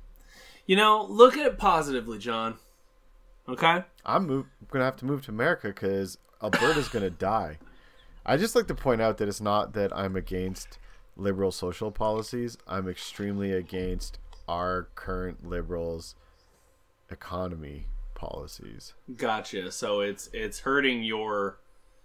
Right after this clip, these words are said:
Speaker 1: it's hurting your community.
Speaker 2: Yeah.
Speaker 1: And that's why you're, yeah. I mean, that makes sense. That makes sense.
Speaker 2: Because I live in the Texas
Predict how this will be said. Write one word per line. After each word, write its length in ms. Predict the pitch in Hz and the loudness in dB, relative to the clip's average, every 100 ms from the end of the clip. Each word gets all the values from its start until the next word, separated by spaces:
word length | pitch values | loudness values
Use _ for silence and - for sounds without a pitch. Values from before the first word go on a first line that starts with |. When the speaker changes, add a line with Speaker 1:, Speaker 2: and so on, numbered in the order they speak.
| _ - | _ -12
Speaker 1:
it's 160 | 117 | -4
hurting 240 | 151 135 117 | 2 2 2
your 160 | 104 | -4
community. 580 | 101 110 104 92 80 71 _ - _ _ - | -6 -6 -4 -6 -8 -14 _ -20 _ _ -6
Speaker 2:
Yeah. 320 | 104 78 73 | -2 -2 -4
Speaker 1:
And 120 | 104 | -6
that's 240 | 101 98 110 | -6 -6 -2
why 160 | 95 | -2
you're, 400 | 90 87 85 85 - - | 0 -4 -8 -10 -14 -16
yeah. 200 | - - - - _ _ _ _ | -16 -18 -20 -20 _ _ _ _
I 20 | |
mean, 140 | 131 120 | -2 0
that 140 | 110 | 0
makes 200 | 101 95 | -2 -6
sense. 280 | - - - - _ - - _ - - - _ _ _ _ - - - - _ _ _ - | -12 -18 -20 -20 _ -20 -20 _ -20 -20 -20 _ _ _ _ -20 -20 -20 -20 _ _ _ -18
That 100 | 87 | -12
makes 220 | 82 - | -10 -10
sense. 320 | - - - _ _ - - | -14 -16 -20 _ _ -20 -16
Speaker 2:
Because 280 | - 92 | -8 -4
I 160 | 107 120 | 0 0
live 520 | 135 117 113 107 104 - | 2 4 4 2 -4 -10
in 120 | 87 | -10
the 80 | 80 | -8
Texas 880 | - 107 - 92 85 82 - - | -4 -4 -4 -6 -6 -6 -10 -12